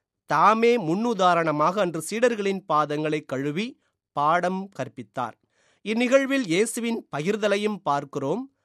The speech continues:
இயேசுவின் பணிவையும் பார்க்கிறோம், இயேசுவின் பாசத்தையும் பார்க்கிறோம். இரவு உணவு நிகழ்விலே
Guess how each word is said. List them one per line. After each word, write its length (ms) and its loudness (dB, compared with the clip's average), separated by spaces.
இயேசுவின் 680 -2
பணிவையும் 520 0
பார்க்கிறோம், 680 -2
இயேசுவின் 800 -2
பாசத்தையும் 680 -4
பார்க்கிறோம். 580 -10
இரவு 320 2
உணவு 300 2
நிகழ்விலே 640 0